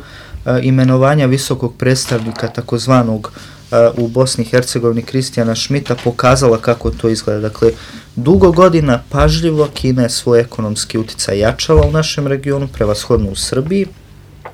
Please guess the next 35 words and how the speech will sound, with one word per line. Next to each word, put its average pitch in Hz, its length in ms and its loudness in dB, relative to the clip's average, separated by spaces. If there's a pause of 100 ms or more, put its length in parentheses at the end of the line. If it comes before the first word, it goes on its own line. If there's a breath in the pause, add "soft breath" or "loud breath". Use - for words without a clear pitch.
(600 loud breath)
da 139 180 6
bi 202 260 0
odjednom 139 440 2
došla 135 320 0
u 127 40 0
situaciju 127 720 0
da, 120 340 2 (380 loud breath)
e, 113 280 2
njen 131 280 2
ambasador 139 640 0
u 120 40 -10
Sarajevu 123 720 0 (320 loud breath)
kaže 117 340 2
jasno 123 400 2
i 110 40 -6
direktno 113 500 -2
da 104 120 -6
Kina 123 560 -2 (420 loud breath)
ne 151 280 0
prizna 151 420 -2
izbor 147 420 -2
Kristijana 135 540 -4
Šmita 135 460 -6
kao 117 240 -2
legalan 123 460 2
i 120 60 -4
legitiman 123 640 -2 (140)
i 120 60 -4
da 117 140 -2
neće 123 320 0
sa - 160 -4
njim 120 220 0
ostvarivati 113 680 -4
nikakvu 113 440 -6
vrstu 113 400 -4